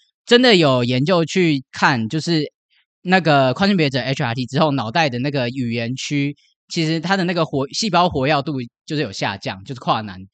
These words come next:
H R T之后，好像真的有这件事情，大家有兴趣可以再去找来看。有，有人问说可不可以分享一下，就是那个拿打荷尔蒙前证照的医院，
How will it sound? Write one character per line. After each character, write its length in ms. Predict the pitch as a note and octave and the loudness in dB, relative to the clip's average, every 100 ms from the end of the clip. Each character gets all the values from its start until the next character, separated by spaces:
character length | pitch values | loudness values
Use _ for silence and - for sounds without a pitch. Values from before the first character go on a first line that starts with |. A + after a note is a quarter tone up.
| _ | _
H 180 | C3+ B2 | -10 -6
R 100 | G#2 | -8
T 100 | G#2+ | -8
之 160 | - A2 | -12 -14
后， 100 | G2 | -4
好 80 | D#3 | 0
像 80 | A#3 | 0
真 120 | C4+ | 2
的 60 | G3 | 0
有 60 | |
这 80 | D3+ | -2
件 80 | E3+ | -2
事 80 | F3+ | -2
情， 100 | C#3 | 0
大 100 | F3 | 0
家 60 | |
有 60 | B2 | 0
兴 140 | D3 | -4
趣 120 | D3 | -4
可 100 | C3+ | -4
以 40 | A#2+ | -4
再 100 | B2+ | -4
去 60 | |
找 120 | B2 G2+ | -6 -10
来 100 | G2 | -10
看。 140 | - A2 _ - - | -10 -10 _ -20 -10
有， 180 | F#3 G3 G3 | -8 -8 -4
有 180 | F#3 F3+ | 0 2
人 260 | F3+ G3+ | 2 2
问 120 | B3+ | 2
说 220 | A3+ A3+ G#3+ | 2 2 4
可 180 | F3+ | 4
不 60 | F3+ | 6
可 140 | G#3+ | 8
以 560 | G3+ F3 D3 C3 B2 B2 - | 8 6 4 2 -2 -4 0
分 200 | E3+ F3 | 2 4
享 220 | E3 B2 | 2 2
一 40 | |
下， 220 | A#2+ D#3 B2+ | 2 2 0
就 100 | C#3 | -2
是 280 | D#3 C#3+ C3+ | -2 0 0
那 140 | C#3+ | -2
个 720 | C#3 A#2+ A2+ A2 G#2+ G#2+ G#2+ A2+ _ _ _ _ _ _ _ _ - | 0 0 0 -2 -4 -6 -8 -12 _ _ _ _ _ _ _ _ -2
拿 680 | E3 D#3+ F3 F3+ G3+ A#3+ A#3 _ _ | 2 4 4 4 2 0 -6 _ _
打 360 | - D#3 C3+ B2 | 0 2 2 2
荷 120 | E3+ | 2
尔 180 | G#3 E3+ | 2 2
蒙 240 | C3+ A#2+ | 2 -2
前 280 | C3+ C3 A#2+ | -2 -4 -4
证 260 | B2 E3 C3 | -2 -2 -2
照 260 | E3 C3+ | -2 -2
的 140 | A2+ A2+ | -2 -2
医 60 | |
院， 200 | C3 B2+ | -2 -2